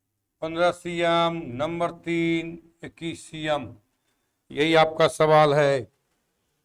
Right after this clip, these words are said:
देखो सवाल समझो सब लड़का, इधर हो गया होगा, समझना है, पहले सवाल को पकड़ो, सवाल समझ जाओगे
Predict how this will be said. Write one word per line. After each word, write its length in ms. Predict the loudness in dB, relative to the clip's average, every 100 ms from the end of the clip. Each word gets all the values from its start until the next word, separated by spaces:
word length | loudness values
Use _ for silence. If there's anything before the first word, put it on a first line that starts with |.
| _ _ _ _ _ _ _ _ -6
देखो 340 | -4 -2 -2
सवाल 360 | 2 6 6 4
समझो 760 | -2 -2 0 2 4 2 -2 _
सब 280 | _ -4 0
लड़का, 680 | 0 -2 2 4 4 0 -6 _ _ _ _ _ _ _
इधर 200 | -10 -8
हो 200 | -4 -4
गया 180 | 0 2
होगा, 680 | 2 2 2 4 2 0 -8 _ _ _ _ _ _ _ _ _ _ _ _ _ _ _ _ _ _ _ _ _ _ _ _ _ _ _ _ _ _ _ _ _ _ _ _ _ _ _ _ _ _ _ _
समझना 560 | -12 -6 -4 -4 -2 -2
है, 300 | -2 -2 -4
पहले 240 | -2 -2
सवाल 420 | -2 0 2 2
को 140 | 0 -6
पकड़ो, 340 | -8 -8 -8
सवाल 380 | -6 0 0 0
समझ 280 | -4 -8 -4
जाओगे 760 | 0 0 0 0 2 2 -2